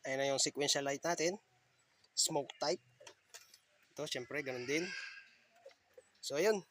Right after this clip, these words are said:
Bubuuhin ko na to. Tapos ay itatap ko na sa park light yung wire. And then, papakita ko na sa inyo kung paano yung, ah, galaw nung sequential light niya. Okay?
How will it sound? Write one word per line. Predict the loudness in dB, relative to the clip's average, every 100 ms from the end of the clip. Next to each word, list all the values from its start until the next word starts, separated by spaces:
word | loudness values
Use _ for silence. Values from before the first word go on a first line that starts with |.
| _
Bubuuhin | -4 0 2 4
ko | 4
na | 4
to. | 2 2
Tapos | 4 4
ay | 6
itatap | 4 2 2
ko | 2
na |
sa | 2
park | 2 2
light | 0 0
yung | 2 6
wire. | 8 8 4 -2 -20 _ -12
And | -4
then, | 2 4 4 2 -2 -4 -8 -18 -12
papakita | -2 0 2 0
ko | 2
na |
sa | 2
inyo | 2 -6
kung | -8 -8
paano | -10 -8 -6
yung, | -2 -2 -4 -8 -20 -20 _ _ _ _ -8
ah, | -4 0 0 -2 -2 -2 -6 -10 -18 _ _ _ _ _ _ -20 -20 0
galaw | 2 4 4
nung | 4
sequential | 4 2 0 2 2
light | 0 -8
niya. | -10 -14 _ _ _ _ _ -14 -6
Okay? | -4